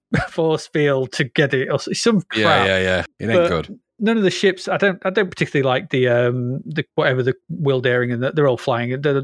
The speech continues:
Speaker 1: they're not great. They
Speaker 2: Hmm,
Speaker 1: don't
Speaker 2: what
Speaker 1: stick
Speaker 2: they,
Speaker 1: in my
Speaker 2: I'm not sure what
Speaker 1: memory.
Speaker 2: they're called. Yeah, I can't remember what
Speaker 1: Yeah.
Speaker 2: they're called.
Speaker 1: Even the Draconian flagship, it lacks any real kind of identity. I don't know if they tried to make it look like the head of a dragon or something, but it looks like a series of
Speaker 2: Yes,
Speaker 1: steps up a
Speaker 2: I think they
Speaker 1: temple,
Speaker 2: did. Yeah.
Speaker 1: um, from the front.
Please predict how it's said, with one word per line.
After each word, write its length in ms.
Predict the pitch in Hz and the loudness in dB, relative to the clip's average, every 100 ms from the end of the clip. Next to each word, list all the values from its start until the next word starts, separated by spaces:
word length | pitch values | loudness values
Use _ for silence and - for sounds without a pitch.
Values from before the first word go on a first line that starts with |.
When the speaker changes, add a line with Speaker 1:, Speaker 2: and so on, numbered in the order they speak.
| - | 0
Speaker 1:
they're 80 | 143 | 0
not 180 | 127 | -2
great. 380 | - 123 123 - - - | -2 -2 0 -2 -8 -8
They 60 | 151 | -2
Speaker 2:
Hmm, 40 | 156 | 0
Speaker 1:
don't 120 | 151 | 0
Speaker 2:
what 100 | - | 0
Speaker 1:
stick 120 | - | 0
Speaker 2:
they, 40 | |
Speaker 1:
in 40 | - | 0
my 40 | |
Speaker 2:
I'm 60 | 123 | -2
not 120 | 131 | 0
sure 100 | 101 | 0
what 40 | 92 | -2
Speaker 1:
memory. 100 | - | -2
Speaker 2:
they're 140 | 104 | -2
called. 240 | 117 107 107 | 0 0 0
Yeah, 180 | 104 98 | -2 -2
I 40 | |
can't 180 | - 135 | -4 -2
remember 140 | 147 | 0
what 60 | 139 | 0
Speaker 1:
Yeah. 40 | |
Speaker 2:
they're 80 | 139 | -2
called. 260 | - 95 92 - | -2 -4 -2 0
Speaker 1:
Even 200 | 240 226 | 2 0
the 60 | |
Draconian 440 | 165 - 185 156 131 | -2 0 2 0 -4
flagship, 520 | 175 185 - 135 - _ | -2 -2 -2 -2 -4 _
it 200 | - 180 202 | -6 -2 0
lacks 260 | 185 - | 0 0
any 180 | 165 151 | 0 2
real 160 | 156 151 | 2 2
kind 240 | - 143 | 0 0
of 60 | 139 | 0
identity. 340 | 131 139 - | 0 -2 0
I 40 | |
don't 100 | 165 | 0
know 60 | 247 | 0
if 80 | 226 | 0
they 80 | 196 | -2
tried 240 | - 190 | 0 -2
to 80 | 175 | 0
make 160 | 165 - | -2 -2
it 100 | 170 | -4
look 120 | 170 | -2
like 140 | 175 | -4
the 80 | 175 | -2
head 160 | 147 151 | 0 2
of 80 | 139 | 0
a 40 | - | -4
dragon 380 | 156 143 147 165 | -2 0 0 0
or 40 | |
something, 360 | 156 175 165 208 | 0 -2 0 -2
but 80 | 170 | 0
it 40 | |
looks 180 | 196 - | -2 -2
like 100 | 135 | -6
a 40 | |
series 240 | 123 123 175 | -2 2 2
of 40 | 90 | 2
Speaker 2:
Yes, 80 | - | -2
Speaker 1:
steps 420 | - 190 180 - | 0 0 0 -2
up 100 | 151 | -2
a 40 | 147 | -2
Speaker 2:
I 20 | |
think 220 | 185 175 | 0 0
they 80 | 165 | 0
Speaker 1:
temple, 100 | 135 | 0
Speaker 2:
did. 180 | 117 - _ - | -2 -6 _ -8
Yeah. 260 | 87 85 92 - | -4 -4 -6 -2
Speaker 1:
um, 380 | 135 135 135 180 | 0 0 -2 -6
from 160 | 135 | -4
the 80 | 127 | -4
front. 380 | - 151 127 | 0 2 2